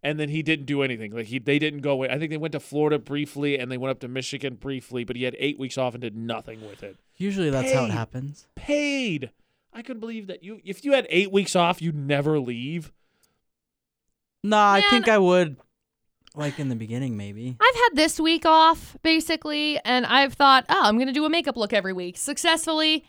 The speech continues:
Speaker 3: one day.
Speaker 2: It's because
Speaker 1: Only Wednesday.
Speaker 2: there's nobody home
Speaker 3: Yeah,
Speaker 2: to motivate
Speaker 3: I know.
Speaker 2: her.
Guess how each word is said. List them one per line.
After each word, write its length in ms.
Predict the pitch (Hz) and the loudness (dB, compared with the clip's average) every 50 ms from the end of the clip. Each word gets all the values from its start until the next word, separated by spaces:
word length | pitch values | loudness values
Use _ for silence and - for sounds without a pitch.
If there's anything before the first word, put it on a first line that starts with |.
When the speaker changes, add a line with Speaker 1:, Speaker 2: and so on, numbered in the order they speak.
| _ _ _ | _ _ _
Speaker 3:
one 220 | - 214 208 208 | 2 4 4 4
day. 280 | 190 170 151 147 151 - _ _ _ _ _ _ _ _ _ _ _ _ _ _ _ _ _ _ _ - | 4 0 -2 -4 -8 -14 _ _ _ _ _ _ _ _ _ _ _ _ _ _ _ _ _ _ _ -14
Speaker 2:
It's 140 | 139 - | -14 -8
because 320 | - 151 143 - 151 143 262 | -6 -8 -4 -2 -2 0 0
Speaker 1:
Only 120 | 185 151 | 0 -2
Wednesday. 420 | 139 170 208 208 160 - - 113 101 | -2 -2 -4 -4 -6 -8 -10 -4 0
Speaker 2:
there's 160 | 165 156 156 | 0 4 6
nobody 240 | 190 185 175 175 165 | 6 6 6 6 6
home 100 | - 277 | 8 8
Speaker 3:
Yeah, 240 | 330 320 311 247 | 10 10 10 8
Speaker 2:
to 100 | 185 170 | 8 8
motivate 340 | 156 147 156 156 147 254 262 | 6 8 8 8 8 6 6
Speaker 3:
I 20 | 277 | 6
know. 280 | 285 294 - 160 135 135 | 8 8 8 8 8 6
Speaker 2:
her. 160 | 131 127 | 4 2